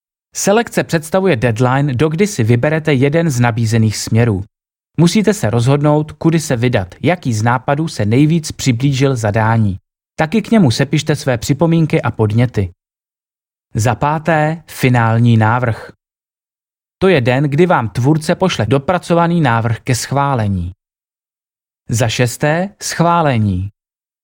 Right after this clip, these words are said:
Rozhodněte, kolik času si dáte na schválení finálního návrhu. V tento moment se k němu také můžete naposledy vyjádřit formou připomínek. Za sedmé, realizace.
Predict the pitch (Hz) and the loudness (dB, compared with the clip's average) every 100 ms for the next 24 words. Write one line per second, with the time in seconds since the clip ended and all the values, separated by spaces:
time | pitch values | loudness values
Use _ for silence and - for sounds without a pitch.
0 | - 127 139 117 127 135 151 175 180 214 | -4 0 2 2 0 0 0 0 0 0
1 | 214 214 - 160 196 - 110 120 139 175 | 0 -2 -4 -4 -4 -4 0 0 0 0
2 | 135 - - 135 156 170 170 - 127 113 | -2 -2 -4 -2 0 0 0 0 0 0
3 | 110 120 120 117 110 110 123 104 - _ | 2 2 2 2 2 0 0 -2 -4 _
4 | _ _ - 233 247 139 120 127 170 202 | _ _ -6 0 0 2 2 2 0 0
5 | - - 135 175 185 202 123 104 120 151 | -4 -2 2 2 2 0 0 0 2 0
6 | 147 131 107 110 - 110 107 107 113 135 | 0 -2 -2 -4 -2 0 2 2 2 0
7 | 139 127 110 104 104 101 120 127 120 113 | -4 -6 -2 -2 -2 -4 -4 0 2 2
8 | 98 87 - _ _ _ _ _ _ _ | 0 -4 -16 _ _ _ _ _ _ _
9 | _ - 107 123 - 139 147 156 165 175 | _ -6 -2 -2 -2 -4 0 0 0 -4
10 | - 113 120 127 123 113 110 - 90 | -2 0 2 2 2 0 0 -2 -8